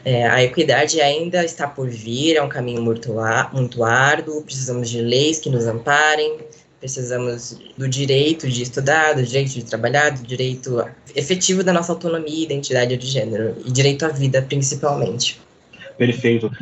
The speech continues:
Speaker 2: Agora tem uma pergunta do nosso chat no YouTube que eu queria fazer pra, pra Mari e pra Mariana também. É uma pergunta bem específica, assim. A Jaque Santana diz, "Preciso trocar meu nome nos documentos. Já uso o nome social na faculdade e trabalho,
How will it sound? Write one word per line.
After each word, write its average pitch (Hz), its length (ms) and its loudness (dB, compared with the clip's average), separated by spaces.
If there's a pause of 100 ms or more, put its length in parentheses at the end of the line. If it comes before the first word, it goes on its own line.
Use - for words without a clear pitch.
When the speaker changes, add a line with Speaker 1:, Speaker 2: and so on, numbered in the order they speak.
(100)
Speaker 2:
Agora 143 260 4
tem 147 140 -2
uma 156 160 0
pergunta 139 760 2
do 110 120 2
nosso 117 260 -2
chat 120 340 0
no 123 100 6
YouTube 131 380 2
que 131 80 0
eu 131 60 0
queria 131 160 2
fazer 120 560 -2
pra, 117 360 4
pra 117 140 -2
Mari 127 200 4
e - 20 4
pra 139 160 0
Mariana 127 580 4
também. 113 440 2 (200)
É 120 440 4
uma 113 120 -2
pergunta 113 360 -2
bem 139 160 2
específica, - 580 0
assim. 107 300 -2 (260)
A 107 480 2
Jaque 120 400 0
Santana 127 420 4
diz, 117 220 -2
"Preciso 139 460 0
trocar 147 400 2
meu 123 180 4
nome 127 260 4
nos 139 160 2
documentos. 135 760 0 (300)
Já 117 240 4
uso 151 280 4
o 139 40 4
nome 127 200 4
social 110 480 -2
na 107 120 -6
faculdade 156 840 0
e 131 60 -4
trabalho, 104 500 2